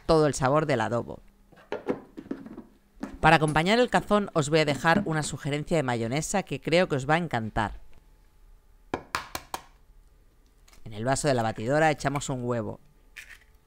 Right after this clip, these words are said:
una pizca de sal, exprimimos el zumo de media lima, aunque podría ser limón, y añadimos una cucharadita colmada de postre de especias para pinchitos.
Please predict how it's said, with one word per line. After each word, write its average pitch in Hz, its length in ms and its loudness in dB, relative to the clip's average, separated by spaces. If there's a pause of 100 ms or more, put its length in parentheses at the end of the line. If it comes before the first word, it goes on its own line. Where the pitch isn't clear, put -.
(1300)
una 170 260 6
pizca - 280 -4
de 104 100 -6
sal, 160 440 6 (960)
exprimimos 139 640 -2
el 120 100 -4
zumo 151 260 0
de 123 80 -4
media 123 300 -2
lima, 170 400 0
aunque 127 280 -4
podría 120 360 -4
ser - 240 -8
limón, 165 480 -2 (2250)
y 151 60 0
añadimos 143 680 2
una 185 200 6
cucharadita 127 600 2
colmada 143 560 4
de 127 120 0
postre 202 540 2
de 151 80 4
especias - 440 0
para 143 200 2
pinchitos. 117 720 -6